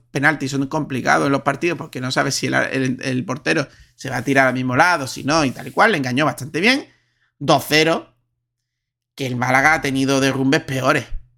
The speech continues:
la verdad. Pero que el partido, el partido, si no había esos dos penaltis, era pa-, o marcábamos una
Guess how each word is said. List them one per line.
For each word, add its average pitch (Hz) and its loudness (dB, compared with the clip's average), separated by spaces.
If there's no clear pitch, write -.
la 127 -4
verdad. 135 -2
Pero 131 2
que 123 -4
el 120 -6
partido, 139 2
el 135 -8
partido, 165 0
si - -2
no 147 2
había 185 4
esos 165 0
dos 165 0
penaltis, 190 0
era 131 0
pa-, 131 0
o 139 0
marcábamos 214 4
una 311 4